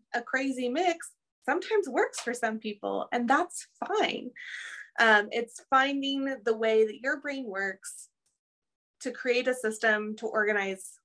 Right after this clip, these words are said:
in that way to make it easy for your brain to make decisions. And so you are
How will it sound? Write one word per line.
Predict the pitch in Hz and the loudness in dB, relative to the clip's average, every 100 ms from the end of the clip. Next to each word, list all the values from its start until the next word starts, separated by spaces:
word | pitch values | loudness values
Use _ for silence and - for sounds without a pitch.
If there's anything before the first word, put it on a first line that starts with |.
| _ 220 | _ -2
in | 226 | 2
that | 214 - | 2 2
way | 202 202 | 0 0
to | 196 | 0
make | 208 208 208 | 0 0 0
it | 214 - | -4 -4
easy | 208 208 240 | -6 -4 -6
for | 226 | 4
your | 220 202 | 6 6
brain | 196 202 | 4 4
to | |
make | 196 190 | 2 -2
decisions. | - 269 285 359 - - - - - - - - | 0 2 6 4 2 -18 -20 -20 -18 -18 -4 2
And | 220 | 4
so | 220 208 196 | 8 8 6
you | 208 240 269 262 | 2 0 2 6
are | 226 220 220 | 6 6 4